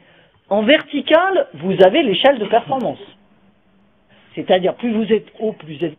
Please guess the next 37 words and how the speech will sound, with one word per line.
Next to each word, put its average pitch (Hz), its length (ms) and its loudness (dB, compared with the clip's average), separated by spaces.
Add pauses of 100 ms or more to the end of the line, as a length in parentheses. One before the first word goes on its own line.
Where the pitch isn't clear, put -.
vous - 80 -12
êtes - 100 -8 (100)
performant 143 400 -2
à 135 60 -2
pisa, 196 380 0 (400)
plus 180 120 -4
vous 147 220 -2
êtes 160 160 2
en 147 60 2
dessous, 285 440 0 (280)
moins 185 300 0
vous 208 180 -2
êtes 226 120 0
performant. 165 420 -6 (540)
Donc 233 160 4
en 330 80 2
deux 294 120 2
mille 311 160 -2
trois, 381 220 -2
on 320 60 0
avait 226 240 -2
quoi ? 170 220 -2
On 143 100 -2
avait 226 500 2
trois 285 220 -2
champions 247 340 -4
de 214 60 -2
pisa, 208 480 4
Finlande, 208 360 -2
Canada, 175 380 4
Islande, 190 480 0
là, 151 180 2 (640)
qui 262 80 6
étaient 311 180 8
à 254 80 6
la 240 120 0
fois 320 460 -4